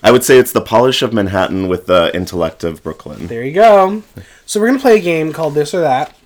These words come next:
Speaker 2: I'm
Speaker 1: Mm-hmm.
Speaker 2: gonna give you two options, and you have to tell me which one you prefer.
Speaker 1: Okay.
Speaker 2: And, like,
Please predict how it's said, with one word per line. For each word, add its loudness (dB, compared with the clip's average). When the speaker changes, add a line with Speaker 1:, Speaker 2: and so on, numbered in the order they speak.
Speaker 2:
I'm -2
Speaker 1:
Mm-hmm. -2
Speaker 2:
gonna -2
give -6
you -8
two -2
options, -4
and -10
you -6
have -12
to -10
tell -14
me -10
which -12
one -12
you -14
prefer. -14
Speaker 1:
Okay. -10
Speaker 2:
And, -6
like, -8